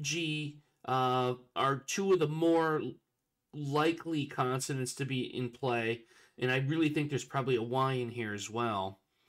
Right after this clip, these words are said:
So I find myself, well, a bit on the risky side.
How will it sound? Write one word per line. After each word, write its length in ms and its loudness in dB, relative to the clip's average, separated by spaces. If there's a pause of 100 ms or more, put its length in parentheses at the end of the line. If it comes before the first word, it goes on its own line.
(400)
So 360 0
I 340 0
find 580 0
myself, 760 -2 (720)
well, 260 2
a 60 2
bit 220 4
on 160 -4
the 100 0
risky 460 -4
side. 560 -2